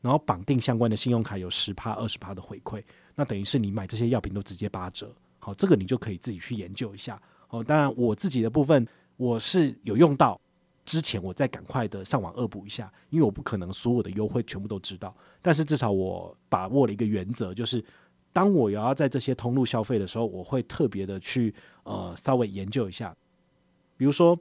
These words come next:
二零二二年上半年，我们之前介绍过有一张卡片叫做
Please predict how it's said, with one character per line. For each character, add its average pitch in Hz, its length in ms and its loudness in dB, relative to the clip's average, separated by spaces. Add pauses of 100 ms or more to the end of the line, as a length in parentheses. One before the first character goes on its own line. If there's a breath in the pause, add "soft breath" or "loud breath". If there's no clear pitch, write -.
(320)
二 202 100 8
零 135 140 6
二 160 140 10
二 160 60 10
年 113 140 4
上 127 200 2
半 123 120 4
年， 107 120 0
我 90 40 -4
们 87 100 -8
之 127 100 -8
前 101 160 -6
介 123 120 -2
绍 110 140 -6
过 107 160 0
有 101 80 2
一 101 40 -4
张 120 140 -4
卡 104 160 -8
片 107 200 -4
叫 107 160 2
做 113 200 2